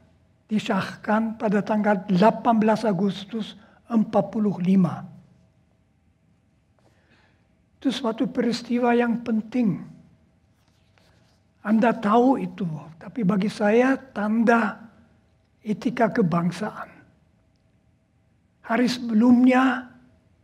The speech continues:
Soekarno dan Hatta memproklamasikan Indonesia merdeka.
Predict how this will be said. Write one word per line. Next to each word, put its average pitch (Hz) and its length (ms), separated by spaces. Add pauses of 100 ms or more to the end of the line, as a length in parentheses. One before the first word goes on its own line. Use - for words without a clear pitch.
(600)
Soekarno 220 1000 (320)
dan 175 320
Hatta 208 560 (720)
memproklamasikan 202 1700
Indonesia 185 720 (480)
merdeka. 180 640